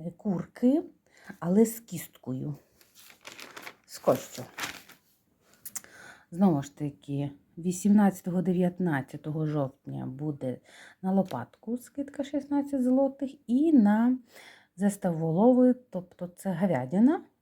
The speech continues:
е, дев'ятнадцять злотих.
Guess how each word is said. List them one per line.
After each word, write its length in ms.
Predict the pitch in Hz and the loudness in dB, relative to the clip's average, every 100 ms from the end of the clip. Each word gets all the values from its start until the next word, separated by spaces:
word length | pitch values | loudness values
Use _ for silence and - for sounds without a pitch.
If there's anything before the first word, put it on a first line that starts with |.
| - | -8
е, 680 | 208 220 220 220 226 220 202 | -6 -2 -2 0 0 -2 -2
дев'ятнадцять 1080 | 180 190 170 147 147 165 220 311 - 262 - | 0 2 2 0 -4 -2 -4 -4 -8 -10 -10
злотих. 480 | 175 151 107 - | -12 -10 -14 -16